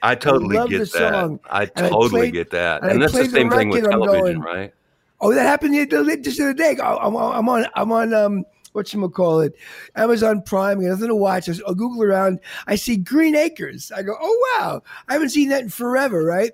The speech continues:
Speaker 2: So I, so I watched the first episode of Green Acres, right? It was horrible.
Speaker 1: You have that experience all, I, I have that experience all the time.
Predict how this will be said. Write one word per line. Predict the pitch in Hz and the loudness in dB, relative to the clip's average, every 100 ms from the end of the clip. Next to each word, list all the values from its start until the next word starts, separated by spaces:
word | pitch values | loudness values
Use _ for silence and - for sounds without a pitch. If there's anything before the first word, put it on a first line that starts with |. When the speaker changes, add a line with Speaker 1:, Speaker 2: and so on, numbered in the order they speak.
| _ - - | _ -20 -18
Speaker 2:
So | - - 233 | -8 -2 0
I, | 220 208 | 0 -4
so | - | -2
I | 233 | 0
watched | 226 262 - | 0 -2 -4
the | 196 | -8
first | - 285 320 - | -2 0 0 -2
episode | - 262 359 - 233 214 | -6 -2 -2 0 0 0
of | 190 | -2
Green | 185 247 233 | -4 -2 0
Acres, | 240 254 170 156 147 160 | 0 -2 -4 -6 -10 -4
right? | 170 202 202 - - _ - | -2 -2 -4 -20 -20 _ -6
It | |
was | 240 359 | -4 -2
horrible. | - 403 466 - - - | 0 2 2 0 -4 0
Speaker 1:
You | 113 | 4
have | 120 104 | 4 4
that | 104 95 | 2 0
experience | 92 - - 98 95 90 | -2 -8 -4 -2 0 0
all, | 95 90 | 0 0
I, | 78 78 127 123 110 | 0 2 4 2 2
I | 110 | 2
have | 123 98 | 2 0
that | 87 80 | -2 -4
experience | 78 - 82 76 73 | -8 -10 -10 -8 -8
all | 76 80 | -8 -8
the | - | -10
time. | 55 | -20